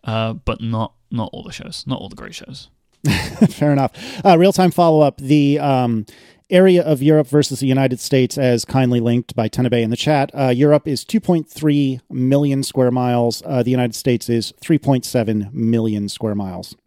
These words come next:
Speaker 2: U S A. U S A. Oh, and, uh, Dog, that's capital D O double G, says that Europe is apparently ten Texases or Texi, depending on how you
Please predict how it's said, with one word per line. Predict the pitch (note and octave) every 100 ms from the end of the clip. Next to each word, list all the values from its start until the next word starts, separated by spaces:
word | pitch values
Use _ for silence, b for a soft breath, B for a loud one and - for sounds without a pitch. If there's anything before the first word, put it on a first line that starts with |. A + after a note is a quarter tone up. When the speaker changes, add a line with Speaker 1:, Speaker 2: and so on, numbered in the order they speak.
| _ -
Speaker 2:
U | C#3+ D3+ -
S | C#3 C3+ -
A. | D#3 C3+ A2+ G2 _ _
U | C#3 C#3 D3
S | C3 B2
A. | C3+ C3+
Oh, | D3
and, | C#3+
uh, | C#3 B2 B B B2+ A2+
Dog, | D#3+ F3+ C3+ A2 G#2+
that's | C#3 B2 -
capital | - F3 B2 G#2
D | A#2
O | G#2+
double | A2 G2+
G, | G2 G#2+ G#2
says | - C3
that | A2+
Europe | C3 B2+ A2+
is | A2
apparently | A#2 B2+ A#2+ A#2
ten | G#2+ A#2+ A2+
Texases | - A2+ G#2+ - G#2 F#2+
or | -
Texi, | G2+ G#2+ - G2+ F#2
depending | G2 - G#2
on | G2
how | G2+
you | G#2